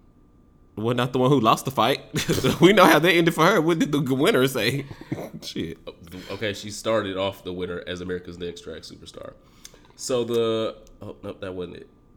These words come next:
Speaker 2: I'm pulling up porn on mistake. Shit.
Speaker 1: On mistake. Great, great response.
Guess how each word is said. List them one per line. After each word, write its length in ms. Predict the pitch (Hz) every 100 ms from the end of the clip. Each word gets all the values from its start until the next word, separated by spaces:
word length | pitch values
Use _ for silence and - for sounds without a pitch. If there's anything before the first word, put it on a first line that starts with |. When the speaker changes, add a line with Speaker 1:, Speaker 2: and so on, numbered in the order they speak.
| _ _ _ _ _ -
Speaker 2:
I'm 200 | 92 90
pulling 300 | - 101 101
up 480 | 101 98 101 - -
porn 260 | 113 107 101
on 120 | 98
mistake. 400 | 104 90 85 - _
Shit. 260 | - - - _ _ - _ _ _ - - 117
Speaker 1:
On 240 | 123 117
mistake. 520 | 107 - 123 95 -
Great, 460 | - 107 113 - 95
great 220 | 101 -
response. 580 | 98 - 95 - -